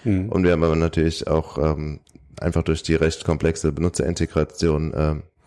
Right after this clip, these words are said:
Speaker 2: Interaktion in, in, auf Wikidata haben wir auch relativ viel JavaScript-Code, der direkt im Browser läuft, der halt die ganzen Seiten darstellt und diese ganzen,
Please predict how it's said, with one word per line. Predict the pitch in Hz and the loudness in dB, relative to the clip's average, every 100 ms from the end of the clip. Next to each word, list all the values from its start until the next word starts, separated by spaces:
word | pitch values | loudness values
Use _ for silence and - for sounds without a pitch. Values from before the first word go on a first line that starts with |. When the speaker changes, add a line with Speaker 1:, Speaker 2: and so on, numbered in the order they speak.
| _ - | _ -8
Speaker 2:
Interaktion | 85 78 78 - 78 71 | 0 0 0 -2 -2 0
in, | 73 71 | -2 -4
in, | 58 73 71 78 - | -2 -4 -4 -10 -6
auf | 82 | -4
Wikidata | - 82 80 78 78 | -2 0 2 2 2
haben | 73 | 0
wir | 73 | 0
auch | - | 0
relativ | 73 76 76 | 0 0 -2
viel | - 71 | -4 -2
JavaScript-Code, | 80 73 73 - 67 - 73 | 0 2 0 -4 -8 -6 -2
der | 71 | 0
direkt | 73 71 - | 0 -2 -2
im | 73 | -4
Browser | 78 76 73 | 0 2 2
läuft, | 76 71 69 | 2 0 0
der | 73 73 | -4 -4
halt | 71 - - - - - | -4 -8 -20 -20 -20 -6
die | |
ganzen | - 78 - 76 | -2 -2 -2 -2
Seiten | 71 73 - 71 | 0 0 0 -2
darstellt | 71 - 73 71 | -2 -2 -4 -4
und | 71 | -4
diese | 71 76 | -2 0
ganzen, | 71 - 71 71 | -2 -4 -6 -6